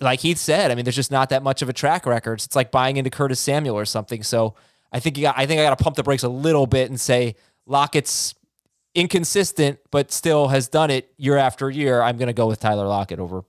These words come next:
over Mike Williams. Throwing in Dalton Schultz too. Yeah, I'll definitely take that. All right, Heath, go with your buy lows.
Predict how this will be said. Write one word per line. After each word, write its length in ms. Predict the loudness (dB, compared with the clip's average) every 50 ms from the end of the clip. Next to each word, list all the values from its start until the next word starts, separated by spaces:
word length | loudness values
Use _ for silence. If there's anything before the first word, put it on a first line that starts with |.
| _ -8 -6
over 160 | -6 -4 -2
Mike 200 | -2 -2 -2 0
Williams. 440 | -2 0 0 -2 -2 -4 -6 -8 -8 -14 -20 -20 -20 -20 -20 -6
Throwing 220 | -2 -2 0 0
in 60 | -2
Dalton 320 | 0 0 -2 0 -2 -4 -6
Schultz 320 | -2 0 0 0 -2 -4
too. 220 | -4 -2 0 0 2
Yeah, 180 | 2 2 0
I'll 80 | 0 0
definitely 240 | 0 -2 -2 -2 -2
take 180 | -2 -2 0
that. 120 | 0 0 2
All 60 | 2
right, 120 | 2 2
Heath, 180 | 2 0 0 0
go 120 | 0 0
with 100 | 0 0
your 60 | 0
buy 200 | 0 0 0 2
lows. 420 | 2 2 2 0 -2 -4 -8 -14